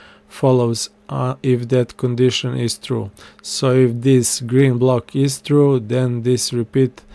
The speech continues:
until will do this indigo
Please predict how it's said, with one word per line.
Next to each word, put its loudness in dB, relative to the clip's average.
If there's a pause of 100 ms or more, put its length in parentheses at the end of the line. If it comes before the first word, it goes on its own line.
(460)
until 0
will -4
do -2
this -4 (1500)
indigo -2